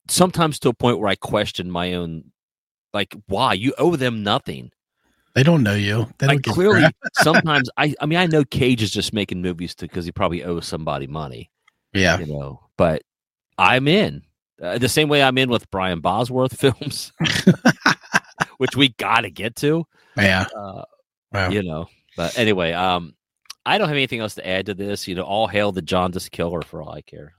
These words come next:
Speaker 2: <laughs> Hey, we've already spent, I mean, we spent more time on this than we have movies that
Speaker 1: I,
Speaker 2: we enjoyed.
Speaker 1: I honestly think we've gone thirteen minutes more than we should have on this one.
Speaker 2: I agree.
Speaker 1: And we're
Speaker 2: And we're,
Speaker 1: fifteen minutes in,
Speaker 2: we're
Speaker 1: sixty
Speaker 2: fifteen
Speaker 1: minutes.
Speaker 2: minutes in. <laughs> Yeah.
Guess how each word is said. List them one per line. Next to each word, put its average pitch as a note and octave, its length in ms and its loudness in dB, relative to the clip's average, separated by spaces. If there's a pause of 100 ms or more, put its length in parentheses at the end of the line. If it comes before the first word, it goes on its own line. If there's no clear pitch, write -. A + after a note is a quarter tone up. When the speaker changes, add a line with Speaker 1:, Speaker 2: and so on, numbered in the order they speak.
(360)
Speaker 2:
<laughs> - 120 4 (520)
Hey, C3 160 6
we've D3+ 240 6
already C#3 180 6
spent, G#2+ 600 0 (240)
I - 40 2
mean, E3+ 320 8
we G3+ 120 8
spent E3+ 240 2
more C#3 160 4
time C3+ 180 4
on A2 80 4
this A#2 240 0 (200)
than G#2+ 120 -2
we G#2+ 240 -2 (140)
have A2+ 280 -4 (240)
movies A#2+ 240 -2
that B2+ 140 4
Speaker 1:
I, F#2+ 60 -10
Speaker 2:
we F#2 80 -6
enjoyed. F#2+ 400 -2
Speaker 1:
I - 20 4
honestly F#3 220 4
think D3 120 4
we've C3 140 4
gone A#2 220 4
thirteen A#2+ 420 2
minutes G2+ 240 -2
more G2+ 160 2
than F#2+ 80 2
we F2 80 0
should F#2+ 180 0
have F2 100 0
on D2 100 -4
this D2 180 -6
one. C#2+ 160 -12 (400)
Speaker 2:
I C3+ 140 4
agree. A2+ 520 -2 (160)
Speaker 1:
And F#2+ 80 -2
we're G2 100 2
Speaker 2:
And G#2 100 0
we're, A2 80 2
Speaker 1:
fifteen G#2 240 -4
minutes E2+ 240 -4
in, D#2+ 140 -8
Speaker 2:
we're B2+ 120 0
Speaker 1:
sixty A2 300 0
Speaker 2:
fifteen B2+ 120 2
Speaker 1:
minutes. C3 240 4
Speaker 2:
minutes - 200 0
in. C3 60 -4
<laughs> - 0 -
Yeah. - 60 2